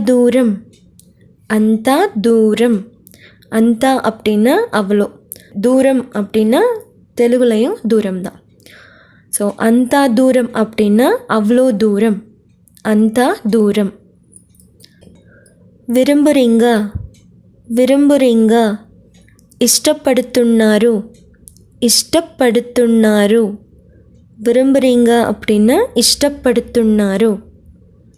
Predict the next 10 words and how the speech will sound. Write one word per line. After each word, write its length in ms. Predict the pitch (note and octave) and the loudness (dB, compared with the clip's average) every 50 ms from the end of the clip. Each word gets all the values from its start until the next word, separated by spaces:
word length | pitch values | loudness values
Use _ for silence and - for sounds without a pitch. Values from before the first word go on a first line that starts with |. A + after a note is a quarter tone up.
| _ _ _ - | _ _ _ -4
ரொம்ப 500 | A3+ A3 A#3 A3+ A#3+ B3+ B3+ C4 C#4+ C4+ | -2 0 0 2 2 2 2 2 2 2
நாள், 340 | B3+ B3 B3 B3 B3 A#3+ G#3 - - - - - - _ _ _ _ _ _ - - _ _ - - A3+ G#3 A#3 | 2 2 2 2 2 0 -2 -4 -10 -16 -20 -20 -20 _ _ _ _ _ _ -20 -20 _ _ -12 -8 -4 -2 0
ரொம்ப 440 | A3+ A#3 A#3+ B3 B3+ B3+ B3 C4+ C4 | 2 2 2 2 2 2 2 2 2
நாள். 380 | B3+ B3 A#3 A#3+ A#3+ A#3+ A#3+ A3 G#3 - - - _ _ _ _ _ _ _ _ _ - _ - - - - _ _ _ _ - - | 0 2 2 2 2 2 2 0 -2 -6 -12 -20 _ _ _ _ _ _ _ _ _ -20 _ -20 -20 -20 -20 _ _ _ _ -6 -4
చాలా 380 | A#3 A#3 A#3+ B3+ C4 C4+ C#4+ D4 | -2 0 2 2 2 2 0 0
కాలం, 500 | D4 D4 C4 A#3+ A3+ G#3+ A3 A3+ A#3 A3+ G#3 A3 - - - - _ _ _ - - _ _ _ _ _ _ _ - | 0 0 0 0 2 2 2 2 2 0 -2 -4 -8 -16 -20 -20 _ _ _ -20 -20 _ _ _ _ _ _ _ -6
చాలా 480 | - B3 A3+ A3+ A3+ A#3 A#3+ B3 B3+ D#4 G#4 G4+ - - | -4 -2 0 2 2 2 2 2 2 2 0 -2 -2 -2
కాలం. 420 | A#3 G#3+ G#3 G#3 G#3 A3 A3+ A3+ G#3 G#3+ - - - _ _ _ _ _ _ _ _ _ _ _ | -2 0 0 2 2 2 2 0 -2 -4 -6 -12 -20 _ _ _ _ _ _ _ _ _ _ _
చాలా 400 | - - B3 A#3+ B3 B3 C4 C4 C4+ B3+ A#3 | -4 -2 0 2 2 2 2 2 2 0 0
அப்படின்னா 460 | A3 A3+ - A#3 G#3+ G#3 G#3 A3+ B3+ | -2 -2 -2 -2 0 0 2 2 2